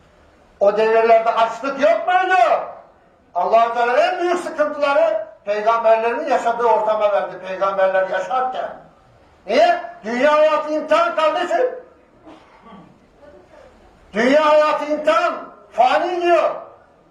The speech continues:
Bir an varsın, bir an yoksun. Hiç kimse hiçbir varlığına güvenmesin. Hiçbir varlığına. Bir rüzgar gelir, alır götürür. Bu kadar basit.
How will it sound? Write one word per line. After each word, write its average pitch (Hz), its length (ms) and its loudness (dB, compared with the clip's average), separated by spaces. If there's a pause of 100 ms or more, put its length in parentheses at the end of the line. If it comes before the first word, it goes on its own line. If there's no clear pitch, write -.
(680)
Bir 311 140 0
an 311 220 2
varsın, 302 420 -2
bir 302 80 2
an 311 300 2
yoksun. 370 420 0 (1040)
Hiç 285 280 -8
kimse 320 520 0
hiçbir 370 340 -2
varlığına 311 500 2
güvenmesin. 277 840 -4 (920)
Hiçbir 330 480 -2
varlığına. 226 580 -2
Bir 285 160 -6
rüzgar 226 400 0
gelir, 330 640 0 (760)
alır 165 280 -6
götürür. 170 420 -8 (1120)
Bu 196 120 0
kadar 196 300 2
basit. - 240 -8